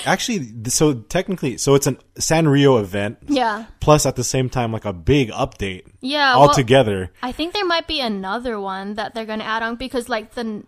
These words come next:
Speaker 2: the twentieth, I think, of March is actually the release date. The one-year anniversary of Animal Crossing New Horizons.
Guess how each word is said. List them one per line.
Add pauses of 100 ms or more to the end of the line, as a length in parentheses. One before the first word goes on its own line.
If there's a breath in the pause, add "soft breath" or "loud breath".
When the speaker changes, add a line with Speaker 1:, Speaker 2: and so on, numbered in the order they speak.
Speaker 2:
the
twentieth,
I
think,
of
March
is
actually
the
release
date. (480)
The
one-year
anniversary
of
Animal
Crossing
New
Horizons.